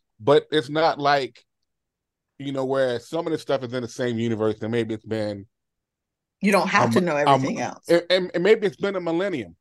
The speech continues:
Speaker 1: or, like, a few years, where Star Wars encompasses thousands of years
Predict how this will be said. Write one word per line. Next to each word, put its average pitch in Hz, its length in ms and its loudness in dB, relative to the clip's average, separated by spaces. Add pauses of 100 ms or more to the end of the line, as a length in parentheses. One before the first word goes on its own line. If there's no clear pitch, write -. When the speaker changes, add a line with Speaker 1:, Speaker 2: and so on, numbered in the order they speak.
(140)
Speaker 1:
or, 139 140 -2
like, 147 300 0 (440)
a 160 100 -2
few 185 280 -8
years, 180 380 2
where 139 240 0
Star 214 480 4
Wars 151 400 2 (360)
encompasses 135 960 -6 (320)
thousands 147 840 2
of 98 120 -6
years 98 360 -10